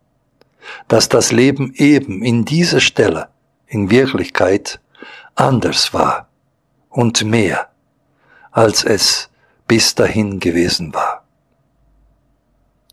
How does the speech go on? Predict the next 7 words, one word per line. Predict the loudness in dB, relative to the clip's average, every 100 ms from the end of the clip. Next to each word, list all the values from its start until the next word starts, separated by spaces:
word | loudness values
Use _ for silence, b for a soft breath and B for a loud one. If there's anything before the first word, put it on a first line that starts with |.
| B B B B -2
Die | 2 4
Erzählung, | 2 2 2 2 0 -2 -4 -8 B B B -2
die | 2
wir | 4 4 4
heute | 4 2 0
gehört | 0 2 2 2 0
haben, | 0 0 0 -4